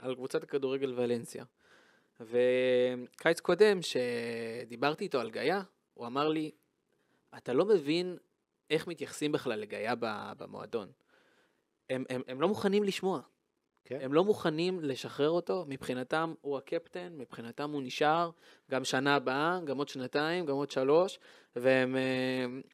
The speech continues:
Speaker 1: אני לא
Speaker 2: זה
Speaker 1: חושב
Speaker 2: הדבר
Speaker 1: שברסה
Speaker 2: המדהים בוולנסיה, שהאקד-, יש להם אקדמיה מדהימה,
Speaker 1: כן.
Speaker 2: פטרנה, והם מגדלים שם, תקשיב, סוללה של מגנים שמאליים, טוני לטו,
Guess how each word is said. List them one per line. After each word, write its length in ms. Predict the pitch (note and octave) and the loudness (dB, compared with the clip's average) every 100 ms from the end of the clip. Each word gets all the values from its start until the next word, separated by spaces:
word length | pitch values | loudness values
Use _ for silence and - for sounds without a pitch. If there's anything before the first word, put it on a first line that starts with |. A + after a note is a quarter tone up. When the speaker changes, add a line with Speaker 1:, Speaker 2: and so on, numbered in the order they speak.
| _ _ _ _ - | _ _ _ _ -8
Speaker 1:
אני 140 | C3+ | 0
לא 80 | D#3 | 4
Speaker 2:
זה 60 | |
Speaker 1:
חושב 100 | D#3+ | 6
Speaker 2:
הדבר 120 | D3 B2 | 6 10
Speaker 1:
שברסה 200 | D3 D#3 | 12 12
Speaker 2:
המדהים 340 | D3 C3+ D#3 | 10 10 12
בוולנסיה, 720 | D#3+ B2+ B2 D3 - A2+ G#2 | 12 12 8 6 4 2 2
שהאקד-, 320 | A2+ G#2+ - A2 | 0 -6 -4 -6
יש 180 | D3+ - | -6 0
להם 120 | C3+ | 0
אקדמיה 400 | A#2+ A#2 A2+ B2 | 0 -2 -2 -2
מדהימה, 360 | A#2+ G#2 G#2 G#2+ - _ _ | -2 -2 -2 -6 -10 _ _
Speaker 1:
כן. 120 | B2+ A2 | -6 -6
Speaker 2:
פטרנה, 400 | G#2+ - A2 G#2+ F#2 _ - - - _ _ | -12 -4 -2 -2 -6 _ -20 -20 -20 _ _
והם 440 | F#2 F2 B2+ C3 C3 | -10 8 10 12 8
מגדלים 500 | B2+ B2 A2 C#3+ D3 | 6 4 8 6 8
שם, 280 | D#3+ E3+ | 6 6
תקשיב, 460 | E3+ A#2 - D3 D#3+ - - _ _ _ _ - | 2 -2 6 8 8 2 -12 _ _ _ _ -20
סוללה 640 | - - C3+ B2 A#2+ C3+ | -16 0 2 6 6 6
של 120 | C#3 D3 | 4 4
מגנים 320 | C3+ A#2+ C3 | 6 6 6
שמאליים, 420 | - B2+ A#2 A2+ C3+ - | 6 6 6 6 4 4
טוני 260 | - C#3 C3+ | 6 8 10
לטו, 400 | A#2+ A#2 E3+ F3 | 8 6 4 4